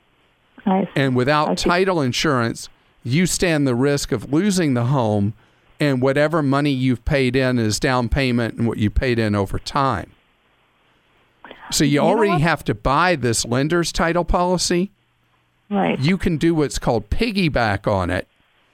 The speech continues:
Speaker 2: And the people selling the lender's title policy will sell you the piggyback, also known as simultaneous issue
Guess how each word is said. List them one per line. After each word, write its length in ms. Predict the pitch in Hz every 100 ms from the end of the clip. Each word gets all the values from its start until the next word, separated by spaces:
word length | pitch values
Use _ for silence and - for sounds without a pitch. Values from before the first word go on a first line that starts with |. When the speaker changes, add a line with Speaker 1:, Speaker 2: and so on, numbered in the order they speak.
| _ _ _ _ -
Speaker 2:
And 180 | 139 131
the 60 |
people 420 | 117 208 190 156
selling 680 | 120 - 190 185 175 131 110 -
the 280 | 127 117 107 139
lender's 560 | 143 196 185 139 - - _ _ _
title 320 | - 139 120
policy 640 | 107 135 110 107 - 104 104 - _ _ _ _ _
will 180 | 131 127
sell 260 | - 185 165
you 160 | 143
the 120 | 117
piggyback, 720 | - 196 180 170 143 131 123 -
also 340 | 143 143 -
known 220 | 143 131 117
as 120 | 110
simultaneous 880 | - 143 151 139 151 131 123 107 -
issue 560 | 143 139 - 127 110